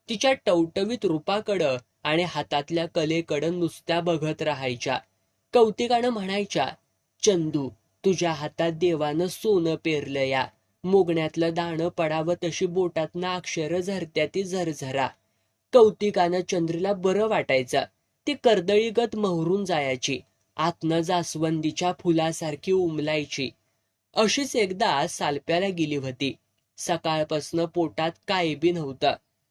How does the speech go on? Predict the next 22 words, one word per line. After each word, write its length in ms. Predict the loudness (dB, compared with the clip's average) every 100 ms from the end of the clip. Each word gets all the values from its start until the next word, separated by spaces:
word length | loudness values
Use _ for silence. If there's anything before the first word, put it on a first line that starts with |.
| _
उठायला 520 | 2 2 2 2 4
उशीर 460 | 2 0 0 2 2
झाल्यानं 760 | 0 -4 0 0 0 0 0
भाकरी 460 | 0 -4 -2 2 2
सुदीक 380 | 0 0 0 2
पटकुरात 520 | 0 -2 -2 -2 0 0
बांधून 460 | -2 -2 -2 -2 -2
घेतली 360 | -2 -4 -4
नव्हती. 440 | -4 -6 -8 -8 -8 _ _ _ _ 0
ऊन 200 | 2 2
मी 220 | 0 -2
म्हणत 300 | -2 -2 -2 -4
होतं, 280 | -2 0 0 -4 _ _ 0
दगड 400 | 4 6 4 2 0
तापून 400 | -2 0 0 0
फुटत 380 | -2 0 0 -2
होता, 280 | -6 0 0 -2 _ _ _ 0
चोची 340 | 2 2 0
वासून 600 | 0 0 -2 -2 -2 -4 -12 _
पाखरं 420 | 0 0 -4 -2
झाडावरच 840 | -2 -2 -2 -2 -2 -2 0 -2 -2
घुटमळत 520 | -2 0 0 0